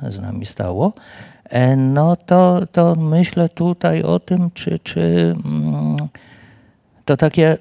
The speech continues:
przyrodnicze myślenie, to, to znaczy takie, że, e, wziąłem się z nieskończoności nieledwie materii i, i rozpłynę, e, w tej nieskończoności, e, chyba jakoś, y, przebiega zupełnie,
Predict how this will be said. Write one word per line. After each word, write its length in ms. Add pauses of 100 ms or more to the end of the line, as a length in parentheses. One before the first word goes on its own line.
przyrodnicze 720
myślenie, 840
to, 200
to 180
znaczy 320
takie, 420
że, 480 (460)
e, 300
wziąłem 640
się 200
z 60
nieskończoności 1160
nieledwie 520
materii 840
i, 260
i 140
rozpłynę, 600 (480)
e, 200
w 80
tej 220
nieskończoności, 1160 (640)
e, 320 (580)
chyba 340
jakoś, 680
y, 240
przebiega 480
zupełnie, 720